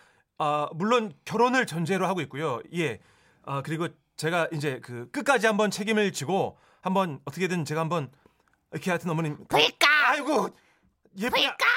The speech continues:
Speaker 1: 예쁘게 잘 만나겠습니다, 어머님. 믿어주십시오.
Speaker 2: 미쳤어?
Speaker 1: 이렇게
Speaker 2: 내가
Speaker 1: 속보대접을
Speaker 2: 자네를
Speaker 1: 받겠습니다.
Speaker 2: 지금 언제 봤다고, 어? 이리 와가지고 얘기하면 내가 뭐 믿어? 내가 믿을 수 있겠어?
Speaker 1: 이렇게
Speaker 2: 무엇을
Speaker 1: 씩-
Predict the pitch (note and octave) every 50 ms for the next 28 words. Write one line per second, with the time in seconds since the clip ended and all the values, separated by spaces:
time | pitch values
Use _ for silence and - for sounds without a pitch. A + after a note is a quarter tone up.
0 | D#4 D4 C4+ A#3 - _ - A#3 G3+ G#3+ - _ _ A3 A#3 G3 - C4+ C#4 A#3
1 | E3+ - A3+ F#3 D#3+ F#3 G3+ G3 - - F#3+ E3+ F3+ E3+ D3 C#3+ D3 E3 G3+ A3
2 | D#4 C#4 A3 A3+ G#3+ - C4 C#4 G3 F#3+ F3+ - _ _ _ _ _ _ - A#3+
3 | A#3 - - G3 - - - A#3 B3+ - _ - _ - B2 B2+ - G#3+ A#3+ B3
4 | C4 C4 C4 - F#3+ F3 A3 B3 C4 C4 A#3+ B3 A#3+ - - - - - - -
5 | - - D#4 C4 C#4+ C#4 C4 A#3 - _ _ - A3 A#3+ B3+ D#4 D#4+ - G#4 -
6 | - - D4 C#4+ B3+ C4+ B3+ A3+ - - _ - C4 C#4+ D#4 D#4+ D#4 - - D4
7 | E4 D4+ D4 C4+ C4 B3+ B3 C4+ C4 - - G#3 B3+ B3+ B3 A3 - _ _ -
8 | C4 D4+ C4 D#4+ D4 C#4+ D4 C#4 C4+ B3+ B3+ A#3+ B3 A#3+ A#3 B3 A#3 G#3+ - _
9 | _ _ - C4+ E4 E4+ F4 E4+ F#4 A#4+ - - _ _ _ - A#3+ C#4 D#4 D#4+
10 | C#4+ F4 F4 F#4+ A4 - - F4 F4 - - E4+ - - F4+ F#4 G4+ E4+ E3+ A#3
11 | C#4 D#4+ F#4+ G4+ G4+ - A#4 G4